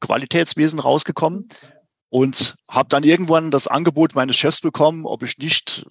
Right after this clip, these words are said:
daran interessiert wäre, mich beim Thema Arbeitsschutz ein bisschen mehr einzubringen, weil ich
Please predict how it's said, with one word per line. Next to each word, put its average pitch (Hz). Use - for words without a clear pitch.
daran 117
interessiert 127
wäre, 147
mich 135
beim 120
Thema 135
Arbeitsschutz 139
ein 135
bisschen 131
mehr 110
einzubringen, 156
weil 120
ich -